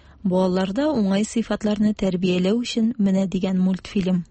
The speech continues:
Әмма графика, төс ягыннан мондый югары сыйфатта татар телендәге мультфильмнарны эшләү хыял дәрәҗәсендә генә кала.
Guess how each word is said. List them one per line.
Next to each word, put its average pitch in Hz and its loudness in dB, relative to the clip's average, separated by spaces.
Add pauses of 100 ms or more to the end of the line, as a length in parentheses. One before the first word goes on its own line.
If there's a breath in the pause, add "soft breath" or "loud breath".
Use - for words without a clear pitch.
(220)
Әмма 302 2
графика, 220 0
төс - -4
ягыннан 233 2
мондый 294 4
югары 196 0
сыйфатта 196 -4
татар 190 -2
телендәге 190 0
мультфильмнарны 240 0
эшләү 214 0
хыял 190 -2
дәрәҗәсендә 190 0
генә 190 0
кала. 196 -2